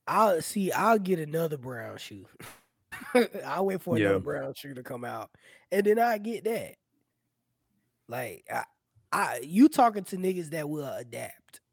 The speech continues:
Speaker 1: We, <laughs> we will adapt. We like other stuff. We just really like retro Jordans, but we like other stuff too.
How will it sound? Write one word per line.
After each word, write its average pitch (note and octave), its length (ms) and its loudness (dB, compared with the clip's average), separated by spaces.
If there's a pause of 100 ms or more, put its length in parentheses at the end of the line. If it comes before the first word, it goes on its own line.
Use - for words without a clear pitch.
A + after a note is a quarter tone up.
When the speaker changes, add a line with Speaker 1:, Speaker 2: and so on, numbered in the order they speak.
(240)
Speaker 1:
We, C3+ 640 -6
<laughs> - 40 -20
we F3 200 -4
will F3 240 -4
adapt. C3 360 -6
We G#3 140 -2
like F3+ 300 -2
other C3+ 240 -6
stuff. B2+ 380 -8
We E3+ 120 -6
just C#3 240 -10
really C3+ 340 -6
like B2+ 300 -6
retro A#2+ 420 -8
Jordans, A2 560 -8
but A2 200 -12 (640)
we G3 160 2
like F#3+ 260 4
other D3+ 220 -2
stuff B2 360 -8
too. G#2+ 280 -16